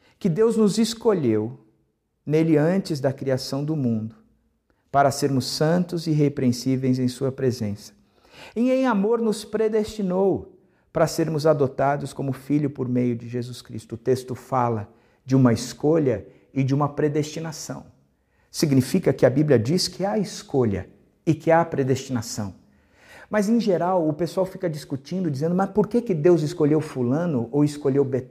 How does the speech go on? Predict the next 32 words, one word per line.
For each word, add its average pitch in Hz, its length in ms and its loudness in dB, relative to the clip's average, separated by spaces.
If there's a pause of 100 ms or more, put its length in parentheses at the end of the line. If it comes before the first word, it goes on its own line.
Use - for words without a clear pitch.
Beltrano? 120 640 -2 (540)
Por 226 100 4
que 254 160 4
que 233 80 0
Deus 175 300 4
escolheu 156 440 4
essa 156 200 2
pessoa 156 500 0
e 156 60 0
não 180 140 0
escolheu 180 360 2
essa 170 240 0
outra 165 240 -2
pessoa? 180 380 2
Isso 180 160 0
não 202 100 0
é 208 100 0
justo 151 540 -2
da 123 160 -2
parte 120 320 0
de 117 80 -12
Deus." 98 500 -6 (1200)
Como 120 180 -2
se 120 140 -4
fosse 143 300 -2
justa 143 360 0
a 117 60 -4
sua - 180 -6
escolha. - 540 -8 (580)
Mas 190 180 2
o 202 60 4
foco - 800 -4